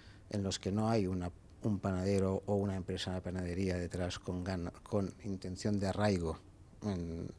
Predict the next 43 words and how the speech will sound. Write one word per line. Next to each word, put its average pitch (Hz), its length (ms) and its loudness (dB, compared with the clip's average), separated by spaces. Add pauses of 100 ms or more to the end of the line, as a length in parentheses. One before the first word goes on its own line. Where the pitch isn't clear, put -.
en, 85 500 -6 (540)
en 87 120 -4
el, 87 240 -4
en 98 100 -4
el 87 140 -4
territorio. 92 540 -2 (500)
Muchos 98 280 0
de 101 100 2
ellos 104 120 2
hay 104 100 4
fondos 95 320 -2
de 92 60 -2
inversión. 90 640 0
Ahora 95 280 0 (120)
el, 95 160 -4 (180)
el 90 380 -2
pan 101 300 0
es 107 120 -6
un 107 80 0
producto, 107 540 4 (340)
mm, 90 340 -2
bueno, 101 240 -2
pues - 140 -10
que - 80 -10
está, - 320 -4 (220)
está - 220 -8
de 85 100 -4
moda 143 340 10
y 131 80 6
ahí 92 140 4
hay 92 100 2
una 98 160 0
rentabilidad. 90 640 -2 (720)
Mm, 90 320 -2
en 92 60 -4
cuanto 87 280 -4
esto 95 300 0
no 95 140 0
sea 95 160 0
tan 98 140 -2
atractivo, 98 500 2
pues 110 140 0
igual, 95 280 2